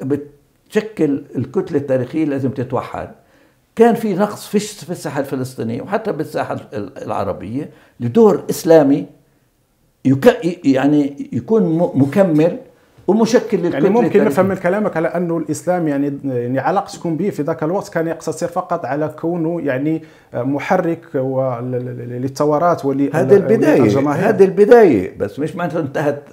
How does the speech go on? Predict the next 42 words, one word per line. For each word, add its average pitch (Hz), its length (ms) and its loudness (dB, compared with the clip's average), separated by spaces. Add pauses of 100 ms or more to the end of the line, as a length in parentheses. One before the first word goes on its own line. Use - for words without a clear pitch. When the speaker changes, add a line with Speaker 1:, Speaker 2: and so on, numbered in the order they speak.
Speaker 1:
هون، 110 400 -2 (500)
ما 165 120 -2
انتهت 151 400 0
من، 120 140 -2
يعني 107 300 -4
أنت 131 140 0
إذا 110 200 -6
بدك 95 320 -10 (100)
تنتقل 139 380 -8
أحيانًا 123 460 -4
من 87 440 -8 (140)
عقيدة - 640 -10
لعقيدة 85 540 -10
أو 92 140 -14
من 85 280 -12 (140)
دين 101 220 -8
لدين، 76 420 -16 (580)
ب-، - 100 -10 (520)
بتنتقل 160 360 -2
على 139 120 2
مراحل، 139 480 0 (520)
ومش - 300 -4
بالضرورة 143 480 0
الدافع 117 500 -2
اللي 101 160 -4
دفعك 92 580 -6 (420)
يضل 156 240 4
هو 139 280 2
الموجود. 107 280 0
Speaker 2:
ولكن 170 520 -2
ماذا 165 240 2
عن 147 140 2
الناحية 151 360 0
الإيمانية 139 460 0
والناحية 131 600 -4
Speaker 1:
ه-، 107 140 -2
هذه 208 260 6
اللي - 120 2
Speaker 2:
العقيدة؟ - 200 0
Speaker 1:
تتشكل 160 360 4
المرحلة 127 520 2
اللاحقة، 113 500 -4